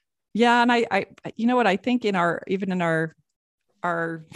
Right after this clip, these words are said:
culture of this earth dimension, I think we're shifting out of a lot of that and identifying a lot of institutions and practices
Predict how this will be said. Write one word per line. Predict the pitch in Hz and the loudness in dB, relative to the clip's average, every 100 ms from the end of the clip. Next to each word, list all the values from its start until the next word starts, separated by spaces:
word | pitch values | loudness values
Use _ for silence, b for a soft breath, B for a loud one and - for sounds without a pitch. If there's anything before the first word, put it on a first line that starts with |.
| - _ _ b b b b _ - | -20 _ _ b b b b _ -10
culture | - 240 233 - 208 180 | 4 4 4 2 2 2
of | 185 170 156 | 2 0 -2
this | 185 196 190 - - - | 0 0 -2 -10 -14 -4
earth | 190 202 - | 0 0 -4
dimension, | 170 170 180 196 - 165 156 151 - - | -4 0 0 0 0 -2 -2 -4 -6 -6
I | 165 | -6
think | - 190 - | -4 -4 -6
we're | 185 160 | -6 -6
shifting | - - 202 190 - 160 | -6 -2 -2 -2 -6 -2
out | 156 165 | 0 0
of | 156 | 0
a | 151 | -2
lot | 151 160 170 | 0 2 2
of | 160 - | 0 -4
that | - 180 | -6 -4
and | 175 170 | -4 -2
identifying | 160 156 170 196 - 165 156 156 160 160 B B - | -2 -2 -2 -2 -2 -2 -2 -2 -6 -8 B B -4
a | |
lot | 175 180 | 2 4
of | 190 | 4
institutions | - 190 - 170 - 208 202 185 165 151 | 0 -2 -2 -6 2 2 2 -2 -4 -2
and | 160 | 2
practices | 180 175 185 185 - 143 156 156 | 4 2 0 -6 -6 -4 -4 -4